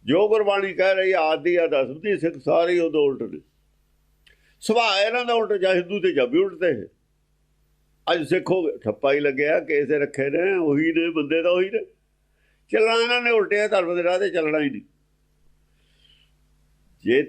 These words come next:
ਧਰਮ ਦੇ ਰਾਹ ਤੇ ਚੱਲਣਾ ਹੁੰਦਾ, ਉੱਥੇ ਹਿੰਦੂ ਦੇ ਜਦੇ ਚੱਲ ਪੈਂਦੇ।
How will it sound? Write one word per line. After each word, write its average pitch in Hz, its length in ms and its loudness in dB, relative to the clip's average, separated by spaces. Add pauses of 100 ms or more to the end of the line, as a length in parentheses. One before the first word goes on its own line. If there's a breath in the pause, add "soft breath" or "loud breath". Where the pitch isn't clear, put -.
ਧਰਮ 120 280 0
ਦੇ 127 120 0
ਰਾਹ 147 160 0
ਤੇ 196 300 -4 (120)
ਚੱਲਣਾ 156 280 0
ਹੁੰਦਾ, 170 280 0
ਉੱਥੇ 185 240 0
ਹਿੰਦੂ 165 380 0
ਦੇ 190 120 0
ਜਦੇ 165 280 0
ਚੱਲ 170 200 -2
ਪੈਂਦੇ। 175 380 -4